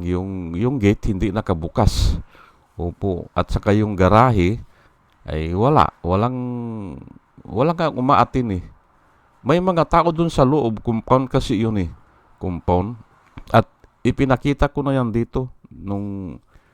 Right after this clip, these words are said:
nung pinuntahan ko, ah, pinost ko dito sa vlog ko. Ngayon ay,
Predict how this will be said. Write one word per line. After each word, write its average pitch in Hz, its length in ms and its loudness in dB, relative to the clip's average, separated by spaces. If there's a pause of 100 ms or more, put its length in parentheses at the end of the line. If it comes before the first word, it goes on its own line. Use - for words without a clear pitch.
(520)
nung 104 260 -6 (540)
pinuntahan 101 640 0
ko, 87 320 0 (800)
ah, 90 240 0
pinost 104 400 0
ko 95 160 0
dito 104 320 -2
sa 98 180 -2
vlog 87 320 0
ko. 92 120 -6 (1160)
Ngayon 170 400 2 (220)
ay, 151 120 2